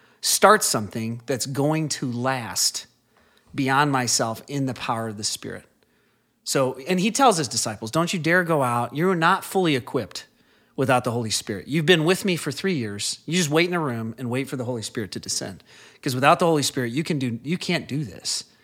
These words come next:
But in the Gospels, again, if you do a study of the Gospels, people argue about this, but he only seventeen times is with the masses.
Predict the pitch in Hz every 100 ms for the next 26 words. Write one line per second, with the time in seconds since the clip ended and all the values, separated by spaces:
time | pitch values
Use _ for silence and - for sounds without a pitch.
0 | _ _ _ _ _ 147 170 151 - -
1 | 190 233 190 151 180 202 - 131 123 120
2 | - _ _ 151 139 180 139 139 175 180
3 | 202 147 - 185 180 143 - 151 135 117
4 | 127 139 - 123 120 - - - - _
5 | _ _ 190 165 147 160 143 117 110 110
6 | - 143 - - - _ _ _ _ _
7 | _ _ _ 156 208 233 233 - - 208
8 | 175 196 165 120 170 170 123 113 113 143
9 | - 104 107 120 - - - -